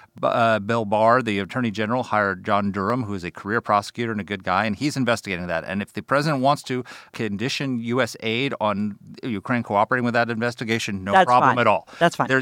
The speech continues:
Speaker 2: We
Speaker 1: but
Speaker 2: agree.
Speaker 1: it's a different thing, and we both agree, one, that he should never have, uh, let's start with where we agree. He should never have mentioned Hunter Biden in that phone call. He should not be,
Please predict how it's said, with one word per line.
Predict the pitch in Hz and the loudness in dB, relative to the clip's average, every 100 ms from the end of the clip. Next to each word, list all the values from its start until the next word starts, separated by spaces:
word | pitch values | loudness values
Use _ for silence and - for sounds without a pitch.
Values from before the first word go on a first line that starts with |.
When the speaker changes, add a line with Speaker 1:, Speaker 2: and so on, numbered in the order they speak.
| 113 | 0
Speaker 2:
We | 185 | 2
Speaker 1:
but | 190 | 2
Speaker 2:
agree. | 139 - | 0 -4
Speaker 1:
it's | 139 127 | -6 -4
a | |
different | 90 165 175 143 - | -2 0 0 0 0
thing, | 117 113 | 0 0
and | 92 | -2
we | 90 85 | -6 0
both | 131 151 | 0 2
agree, | 101 98 98 | -2 -2 -2
one, | 95 101 | 0 0
that | 92 87 | -2 -4
he | - | -8
should | 104 95 90 | -8 -6 -4
never | 101 147 117 82 | 0 2 4 2
have, | 104 90 | 0 -2
uh, | 101 113 | -4 -8
let's | 127 | -6
start | - 123 | -2 -2
with | 101 | -2
where | 104 104 | -2 -2
we | 95 | -4
agree. | 85 107 107 80 - - | -6 -4 -6 -6 -16 -12
He | - 160 | -6 -2
should | 98 85 | -2 -2
never | 107 110 98 | 0 2 0
have | 95 | -2
mentioned | 92 85 98 | -8 -8 -10
Hunter | 87 85 85 | -10 -8 -4
Biden | 85 82 | -4 -4
in | 85 | -8
that | 82 82 | -10 -8
phone | 123 131 | -4 -4
call. | 131 151 180 _ _ | -4 -4 -6 _ _
He | 110 | -8
should | 98 101 87 | -6 -8 -4
not | 95 101 - | -2 -2 -4
be, | 98 95 | -6 -6